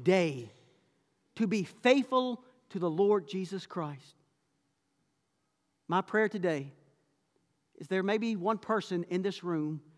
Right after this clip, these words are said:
or watching by live stream that has heard the call loud and clear to follow Jesus Christ in salvation. The plan has already been in place. Jesus accomplished salvation for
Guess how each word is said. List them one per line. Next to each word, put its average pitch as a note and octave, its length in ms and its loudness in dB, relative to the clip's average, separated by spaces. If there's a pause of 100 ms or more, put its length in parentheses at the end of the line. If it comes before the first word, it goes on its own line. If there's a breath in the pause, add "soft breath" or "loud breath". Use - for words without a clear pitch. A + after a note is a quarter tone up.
(180 soft breath)
or F3+ 320 0
watching F#3+ 380 0
by F#3+ 120 4
live F#3 280 0
stream E3 480 -6 (880)
that F3+ 120 0
has F3 180 -2
heard G#3+ 300 2
the G3 80 0
call G3 380 2
loud F3+ 240 4
and E3+ 100 -4
clear D#3+ 460 -4 (420)
to F3 100 -8
follow D3+ 640 4
Jesus D#3 380 -6
Christ D#3 580 -4 (260)
in D3+ 120 -6
salvation. D3 720 -6 (1080)
The G3 80 0
plan A#3 340 4
has G3+ 160 2
already G#3 300 6
been G3 400 -2 (280)
in F#3+ 120 -2
place. G#3 560 -4 (840)
Jesus C4 680 2
accomplished A3+ 580 0
salvation G#3+ 720 0
for - 200 -8